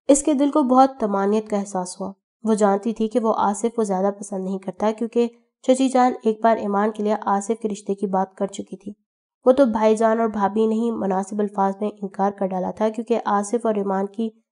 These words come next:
तबीयतों के साथ साथ दोनों घरानों के माहौल में भी बहुत ज्यादा फर्क था। "इस दफा तो आप बहुत अरसे के बाद आए हैं,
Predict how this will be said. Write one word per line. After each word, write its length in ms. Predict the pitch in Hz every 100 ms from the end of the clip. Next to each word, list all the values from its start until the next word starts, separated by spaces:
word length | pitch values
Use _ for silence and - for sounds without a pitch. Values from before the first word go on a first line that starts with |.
| _
तबीयतों 460 | - 233 254 254 262
के 120 | 254
साथ 240 | 247 208 202
साथ 200 | 220 214
दोनों 340 | 214 202 214
घरानों 400 | 208 190 190 202
के 120 | 202
माहौल 280 | 196 190 185
में 160 | 185 208
भी 60 |
बहुत 360 | 214 190 196 196
ज्यादा 200 | 190 185
फर्क 200 | - 185 -
था। 180 | 202 _ _ _ _ _ _ _ _ _ _ _ _ _ -
"इस 200 | 285 294
दफा 200 | 302 302
तो 120 | 311
आप 120 | 285
बहुत 420 | 240 226 247 254 214
अरसे 240 | 214 247
के 120 | 240
बाद 280 | 214 196 185
आए 80 | 180
हैं, 220 | 185 190